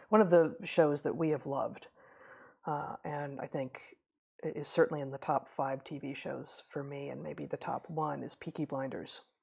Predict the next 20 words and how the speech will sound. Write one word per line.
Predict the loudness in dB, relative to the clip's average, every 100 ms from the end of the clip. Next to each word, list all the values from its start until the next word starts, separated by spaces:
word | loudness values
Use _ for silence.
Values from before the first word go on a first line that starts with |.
| 0
<clears throat> | 0 0 -8 _ -20 -2
And | 0 0 -2 -6 -12 -20 -20 -2
one | 4 8 10
of | 8 8 4
the | 2
things | 4 4 4 2 -2 -2
that | -4
it | -4 -8 2
does | 6 6 4 -2
that's | -4 -4
so | -4 2 4 4
marvelous | 2 0 0 -4 -10 -10 -10 -14 -18 -20 -20 -20 _ 0
is | 2 2 0
in | -2 -4
part | 6 8 8
because | 2 2 2 2 2
the | -2 -2
lead | 0 0 0
figures | -2 0 0 0 -4 -6
are, | -4 -2 -2 -4